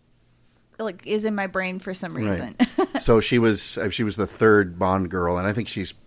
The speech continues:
Speaker 2: at least arguably probably the most famous of all the Bond girls, as, at least that character. So certainly of the, the first several movies in the sixties. So there's another little Avengers James Bond tie, and now we can go back to talking about how men are jerks.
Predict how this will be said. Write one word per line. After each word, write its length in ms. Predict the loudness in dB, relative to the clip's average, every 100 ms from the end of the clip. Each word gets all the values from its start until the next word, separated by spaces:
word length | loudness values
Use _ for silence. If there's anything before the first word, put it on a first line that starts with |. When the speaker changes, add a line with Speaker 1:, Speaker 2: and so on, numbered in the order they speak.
| -8
Speaker 2:
at 80 |
least 180 | -6 -4
arguably 560 | -2 -4 -2 -4 -6 -8
probably 220 | -8 -8
the 80 | -8
most 260 | -8 -10
famous 420 | -8 -6 -4 -6 -10
of 120 | -10
all 100 | -12
the 100 | -12
Bond 300 | -14 -14 -14
girls, 420 | -16 -14 -16 -16 -10
as, 220 | -10 -10
at 180 | -14 -14
least 200 | -16 -14
that 180 | -14 -12
character. 480 | -12 -12 -12 -14 -16 _ -20 -20 -20
So 320 | -14 -12 -14 -18 -2
certainly 280 | 2 6 4
of 120 | 4
the, 100 | -4
the 220 | -6 -12
first 340 | -8 -8 -10 -14 -20 -20 -20 -20 -20
several 300 | -4 -2 0
movies 360 | -2 -2 -6 -8
in 60 | -10
the 60 |
sixties. 520 | -10 -12 -12 -16 -16 -20 _ _ -20 -20
So 160 | 4 6
there's 180 | 6 4
another 200 | 0 0
little 300 | -2 -4 -8
Avengers 400 | -8 -8 -8 -10
James 240 | -10 -10
Bond 240 | -10 -10 -10
tie, 300 | -10 -10 -12
and 100 | -10
now 240 | -10 -10 -10
we 140 | -12
can 140 | -14
go 180 | -14 -14
back 180 | -14 -16
to 80 | -14
talking 260 | -14 -10 -10
about 120 | -8
how 120 | -8
men 180 | -8 -8
are 60 |
jerks. 360 | -8 -10 -10 -20